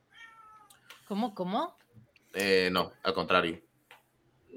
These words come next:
Speaker 2: Nos vamos a creer inmersivos, porque va a ser una experiencia inmersiva, vamos a creer que es más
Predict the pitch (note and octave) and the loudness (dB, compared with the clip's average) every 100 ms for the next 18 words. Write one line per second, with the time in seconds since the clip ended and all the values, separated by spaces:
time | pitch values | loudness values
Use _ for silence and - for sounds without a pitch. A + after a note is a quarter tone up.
0 | - - - - - G2 G2+ A2 A#2+ B2 | -14 -12 -14 -16 -2 0 2 2 2 0
1 | A#2 A2 F#2+ A2 G#2 G2 F#2+ - B2+ C#3 | 2 2 2 -2 0 2 0 0 0 0
2 | G#3 - F#2 F#2 F#2 G#2+ G2 G2+ G2 G2+ | -4 -4 -2 2 2 2 -4 -2 -4 -2
3 | G2 F#2+ - B2+ C3+ G2+ G#2 A2+ G#2 G#2 | -4 -2 -2 0 2 0 0 -4 0 2
4 | F#2+ - F#2+ G2 G2+ G2 F#2+ | 2 2 2 2 2 2 0